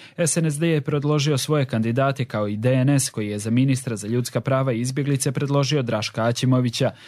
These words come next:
Sa ovim potezom nisu bili zadovoljni pojedini istaknuti članovi D N S-a, a Radmanović ističe da je riječ o unutarstranačkom pitanju na koji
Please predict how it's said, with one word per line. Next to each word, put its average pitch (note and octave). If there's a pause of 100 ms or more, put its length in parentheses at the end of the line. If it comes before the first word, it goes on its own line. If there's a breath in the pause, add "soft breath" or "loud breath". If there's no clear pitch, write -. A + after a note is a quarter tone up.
(140 loud breath)
Sa -
ovim D#3
potezom D#3
nisu D3+
bili B2+
zadovoljni C3+
pojedini B2+
istaknuti B2
članovi B2+
D B2
N B2+
S-a, C3 (260 loud breath)
a G3
Radmanović C3
ističe C#3
da A2+
je G2
riječ B2+
o A#2
unutarstranačkom A#2
pitanju C3+
na D#3
koji B2+